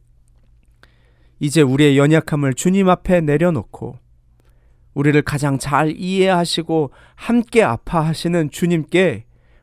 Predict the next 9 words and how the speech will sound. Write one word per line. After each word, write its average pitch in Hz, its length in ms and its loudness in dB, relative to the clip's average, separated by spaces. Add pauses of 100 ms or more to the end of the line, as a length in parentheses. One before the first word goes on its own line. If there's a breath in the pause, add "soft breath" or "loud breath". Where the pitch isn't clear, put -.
(160)
모든 147 320 4
삶을 156 640 0 (640)
맡기시고 160 920 -2 (460)
그런 139 380 -4
삶을 185 600 0 (340)
살아가야 110 720 -4
합니다. 107 520 -16 (680)
그럴 151 240 4
때에 135 500 -4